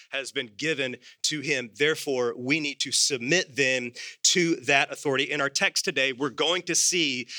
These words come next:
the authority of Christ challenged.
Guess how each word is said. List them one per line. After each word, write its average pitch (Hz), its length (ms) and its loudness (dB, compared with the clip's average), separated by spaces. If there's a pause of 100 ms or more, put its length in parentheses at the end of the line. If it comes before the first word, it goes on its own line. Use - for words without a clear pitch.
(140)
the 151 240 -2
authority 208 920 4
of 165 180 -4
Christ 165 480 4
challenged. 151 640 2